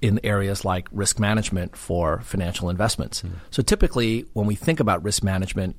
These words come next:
Speaker 1: and investor behavior, we use a very statistical approach that the returns of a particular investment are gonna be dictated by the statistical distribution.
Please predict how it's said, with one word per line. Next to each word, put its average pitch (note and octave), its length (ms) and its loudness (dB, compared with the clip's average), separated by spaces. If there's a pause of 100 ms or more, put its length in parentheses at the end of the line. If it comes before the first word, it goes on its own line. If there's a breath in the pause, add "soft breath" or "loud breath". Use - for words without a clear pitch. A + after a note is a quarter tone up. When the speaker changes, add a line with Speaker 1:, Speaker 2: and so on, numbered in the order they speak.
(140)
Speaker 1:
and G2 180 -2
investor G#2 380 -2
behavior, G2 600 -2 (360 loud breath)
we A#2 120 4
use A#2 360 8
a - 80 -2
very G#2+ 320 4
statistical A#2 640 -2
approach - 480 -6 (320)
that G2 320 0 (400)
the G#2 200 -6
returns C#3+ 520 4
of G#2 100 2
a F#2 80 -2
particular G#2+ 460 0
investment A2+ 600 0 (280 loud breath)
are G#2+ 100 4
gonna G#2+ 140 2
be F#2+ 140 -4
dictated G2 600 0
by F#2+ 220 0
the G2+ 100 -2
statistical G#2 600 -4
distribution. G2+ 640 -2